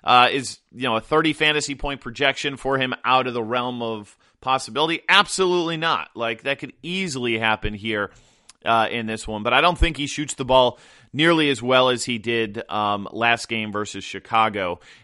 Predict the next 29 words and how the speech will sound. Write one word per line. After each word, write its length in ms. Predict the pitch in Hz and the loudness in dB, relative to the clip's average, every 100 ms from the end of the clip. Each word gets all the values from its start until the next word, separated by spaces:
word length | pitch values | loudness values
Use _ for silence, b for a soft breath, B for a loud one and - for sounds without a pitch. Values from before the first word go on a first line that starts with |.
| - | -10
And, 500 | 110 107 107 104 104 | -6 -4 -4 -4 -2
uh, 240 | 101 98 - | 0 0 -4
he's 220 | 127 127 | -10 -6
an 100 | 143 | -8
interesting 600 | 147 185 165 196 170 156 | -6 -6 -4 -6 -6 -8
tournament 540 | - 156 156 147 139 | -4 -2 -2 -4 -6
fade 480 | - 139 127 110 104 | -2 2 2 0 -4
if 160 | - 117 | -6 -8
he's 180 | 120 107 | -10 -8
going 220 | 123 123 | -8 -6
to 60 | 117 | -8
be 220 | 113 110 | -8 -10
fifty 360 | 107 127 - 113 | -8 -10 -10 -12
percent 400 | 120 110 117 110 | -10 -8 -6 -4
owned. 320 | 107 107 107 B B B | -4 -6 -10 B B B
Coming 240 | 147 151 | -6 0
off 200 | 147 139 | 2 2
that 160 | 135 131 | 2 2
last 340 | 127 123 123 | 4 4 2
game, 260 | 127 123 123 107 | -2 -2 -2 -6
it 180 | 120 | -6
wouldn't 420 | 120 123 123 123 - | -4 -4 -4 -8 -12
shock 400 | - 120 110 - | -2 0 0 -2
me 140 | 110 | -8
if 120 | 104 | -6
he 220 | 104 98 | -6 -2
is. 240 | 107 98 87 | -2 -2 -6
So, 360 | - 101 92 b b b b | -4 -4 -4 b b b b
um, 600 | 95 92 90 85 85 82 | 0 2 0 -4 -14 -18